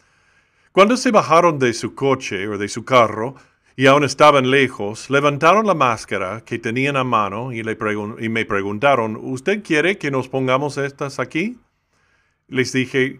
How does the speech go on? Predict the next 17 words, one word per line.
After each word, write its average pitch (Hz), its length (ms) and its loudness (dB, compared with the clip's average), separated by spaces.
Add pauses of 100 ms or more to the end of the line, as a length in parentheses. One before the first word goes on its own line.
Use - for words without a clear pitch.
"No, 170 340 -2
no, 113 320 -6
no, 156 200 -4
no 170 120 -2
es - 140 -6
necesario, 101 500 -6
pero 160 200 2
gracias." 147 600 -2 (920)
Los 165 140 4
tiraron 185 420 4
en 147 140 -2
el 113 160 -2
coche, 123 560 -2 (560)
parece 107 400 -4
que 95 180 -4
con 95 220 -8
alivio, 107 480 -4